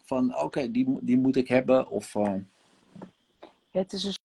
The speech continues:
Speaker 2: soort opbouwend onrust, zeg maar, die ontstaat. En dan kan ik dat de hele tijd tegenhouden. En dan opeens, ja, alsof je zo, zo'n aanval hebt. En dan hop, ja, en als ik dan, eh,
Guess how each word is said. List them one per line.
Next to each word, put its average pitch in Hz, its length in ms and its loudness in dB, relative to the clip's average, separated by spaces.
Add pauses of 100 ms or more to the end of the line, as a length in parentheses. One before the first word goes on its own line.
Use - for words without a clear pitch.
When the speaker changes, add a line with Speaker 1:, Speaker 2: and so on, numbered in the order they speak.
(340)
Speaker 2:
soort - 420 -4
opbouwend 196 1040 4 (260)
onrust, 240 580 -2
zeg 247 200 -12
maar, 240 100 -8
die 240 160 -6
ontstaat. - 1000 -6 (160)
En 220 280 -2
dan 190 460 -6 (180)
kan 208 160 -2
ik 208 80 -12
dat 202 140 -6
de 208 60 0
hele 214 220 -2
tijd 190 200 -2
tegenhouden. 254 640 0 (320)
En 208 120 -2
dan 202 180 2
opeens, 233 680 -2 (360)
ja, 196 320 2
alsof 190 360 -6
je - 120 -14 (160)
zo, 185 380 -2 (320)
zo'n - 300 -8
aanval 208 560 6
hebt. - 460 -8
En 185 120 -4
dan 185 300 -6
hop, 240 500 -2
ja, 196 160 -4
en 190 100 -6
als 175 160 -8
ik - 120 -20
dan, 180 280 -6
eh, 180 160 -4